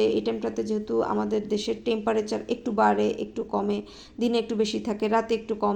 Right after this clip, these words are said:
থাকে, তো এই টাইমে ছত্রাক গ্রো করার অনেক সমস্যা থাকে। একবার যদি গাছে ছত্রাক লেগে যায় তাহলে কিন্তু এটাকে আসলে দূর করা খুবই কঠিন,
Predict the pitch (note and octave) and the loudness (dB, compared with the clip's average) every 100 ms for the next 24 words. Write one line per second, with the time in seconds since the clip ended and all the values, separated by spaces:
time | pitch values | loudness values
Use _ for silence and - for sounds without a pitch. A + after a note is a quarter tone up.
0 | G3 G#3 G#3+ G#3+ B3 B3+ A#3+ A#3+ - A3+ | 0 -2 -2 -2 0 0 0 -4 -2 -2
1 | A3 A#3 G#3+ A3 A3 A3+ A3+ A3 - - | 0 -2 0 0 2 2 0 -2 -10 -2
2 | G#3 G#3+ A3+ G#3 G#3+ A3 G#3+ C#4 D#4 - | -2 -2 -4 -4 -6 -6 -6 -6 -8 -16
3 | - - A3 G#3+ B3 C4+ B3 B3 A#3 G#3+ | -20 -2 0 4 4 4 2 2 2 0
4 | A#3+ A#3+ G#3 A3+ A3 G#3+ A3 G#3 A#3+ C#4+ | -2 -2 -2 -2 2 4 4 2 2 2
5 | G#3+ G3+ A3 A3 G#3+ G3+ - G3 G3 G3+ | 0 2 0 -2 -4 -4 -2 -4 -2 -4
6 | G#3 G#3 G3 - - G3+ F3+ G3+ F#3 F#3+ | -4 -4 -6 -6 -6 -6 -4 -6 -4 -4
7 | F#3 - - A3 G#3+ G3 G3 A#3 | -4 -8 -8 -6 -4 -4 -4 -6